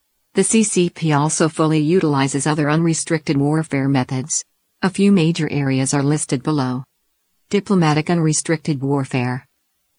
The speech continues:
The C C P's typical diplomatic method is to divide and conquer. When the world criticizes the C C P for its human rights abuses,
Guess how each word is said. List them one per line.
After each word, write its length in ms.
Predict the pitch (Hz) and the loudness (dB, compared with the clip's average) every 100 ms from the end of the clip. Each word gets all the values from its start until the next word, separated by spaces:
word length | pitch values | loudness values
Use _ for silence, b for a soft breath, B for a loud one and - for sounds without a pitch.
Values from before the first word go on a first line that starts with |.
| _ | _
The 100 | - | -4
C 200 | 180 226 | 2 2
C 260 | 214 185 170 | 2 0 0
P's 380 | - 190 147 - | 0 0 0 -2
typical 420 | 175 190 175 156 | -4 -2 -2 -2
diplomatic 640 | 170 160 160 147 143 151 | -2 0 2 2 0 0
method 340 | 143 143 143 | -2 -2 -2
is 140 | 143 131 | -4 -4
to 120 | - | -2
divide 400 | 147 139 156 156 | -2 0 0 2
and 140 | 147 | 0
conquer. 500 | - 135 131 127 120 131 _ _ _ | 0 -2 -2 -4 -6 -10 _ _ _
When 140 | 190 185 | 2 4
the 100 | 185 | 4
world 300 | 196 240 - | 2 0 -2
criticizes 760 | 208 170 156 147 139 151 143 | -2 0 0 0 0 -2 -2
the 100 | 160 | -2
C 220 | - 208 | 2 2
C 300 | 185 - 175 | 2 0 -2
P 280 | - 185 143 | -2 -2 0
for 140 | 131 143 | 0 -2
its 180 | 135 | -2
human 340 | - 165 165 151 | -2 0 2 2
rights 320 | 143 156 - | 0 -2 -4
abuses, 680 | 135 147 165 - 135 131 | -2 0 0 0 -2 -4